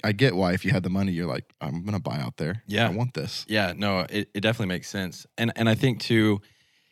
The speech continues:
Speaker 2: his point, which is, which I think is, um, it's, it's great to think about is it's not just what happens on the river. It's the, it's the stuff around it. I think that was really what he was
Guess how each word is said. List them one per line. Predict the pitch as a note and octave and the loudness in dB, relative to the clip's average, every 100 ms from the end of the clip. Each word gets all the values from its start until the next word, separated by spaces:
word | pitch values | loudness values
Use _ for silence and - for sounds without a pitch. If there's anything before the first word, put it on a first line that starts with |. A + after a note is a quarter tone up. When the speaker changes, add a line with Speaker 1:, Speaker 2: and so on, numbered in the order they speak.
| - _ _ | -20 _ _
Speaker 2:
his | G#2+ B2 B2+ | 2 4 4
point, | - A2 G#2 - | 4 4 4 4
which | G#2 - | 2 2
is, | G2 E2+ - - _ _ - | 0 0 -6 -12 _ _ -2
which | G#2 G2+ | 0 2
I | F2+ | 0
think | G#2+ G#2 | 2 2
is, | G2 F2 D#2 | 2 0 2
um, | F2 D#2+ D2 D2+ - _ - | 0 0 -2 -8 -14 _ -6
it's, | G2 - - | -6 -6 -6
it's | - F#2 | -6 -4
great | - G2 | 2 2
to | F2 | 2
think | - F2 | -4 -2
about | E2 E2 D#2+ | 2 2 2
is | D2+ D#2 - - _ _ _ _ _ _ _ _ _ _ _ _ _ | -2 -4 -6 -18 _ _ _ _ _ _ _ _ _ _ _ _ _
it's | G2 - | -4 2
not | A2 A2+ - | 4 4 2
just | F2+ G2+ F#2+ - - - | 0 0 0 -4 -12 -6
what | F#2 F#2+ | -2 2
happens | G2 F#2 F2+ | 2 0 -2
on | F2+ | -2
the | E2+ | 0
river. | E2 E2+ F2 | -2 0 0
It's | F2+ | -2
the, | - - | -6 -8
it's | F2 - | -10 -10
the | |
stuff | - F#2+ - | -4 -4 -2
around | D#2 D#2 D#2+ | -4 -2 0
it. | F2+ F2 | 0 -2
I | |
think | D2+ F#2 | -4 -2
that | F#2 B1+ | 0 0
was | E2 | 0
really | F#2+ F2+ | 0 0
what | D#2+ | -2
he | D2+ | -4
was | F2 | -6